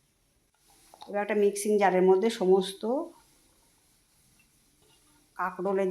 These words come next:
যে সমস্ত পুর করব বলে জিনিসগুলো নিলাম, পেঁয়াজ, রসুন আর কাঁকরোলের বীজগুলো, সেগুলো পেস্ট করে দে-, করব। আর দুটো লঙ্কা দিলাম, এটা দিয়ে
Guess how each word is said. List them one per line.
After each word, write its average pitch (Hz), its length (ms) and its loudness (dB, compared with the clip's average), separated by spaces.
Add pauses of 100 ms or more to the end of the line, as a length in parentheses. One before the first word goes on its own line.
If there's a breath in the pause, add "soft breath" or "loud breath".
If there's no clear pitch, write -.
যে 196 80 -2 (120)
সমস্ত 185 340 -2 (420)
পুর 196 160 -6 (140)
করব 202 200 0 (100)
বলে 208 220 -2
জিনিসগুলো 202 360 0
নিলাম, 202 380 4 (1000)
পেঁয়াজ, 180 460 0 (500)
রসুন 175 480 -4 (600)
আর 156 120 0 (140)
কাঁকরোলের 175 560 -2
বীজগুলো, 165 400 -4 (200)
সেগুলো 165 260 -8 (120)
পেস্ট 170 280 -4
করে 165 260 -6
দে-, 170 260 -12
করব। 180 180 -6 (120)
আর 208 140 -4
দুটো 185 180 -6
লঙ্কা 165 440 2
দিলাম, 151 300 -8 (420)
এটা 185 140 -8
দিয়ে 262 200 -6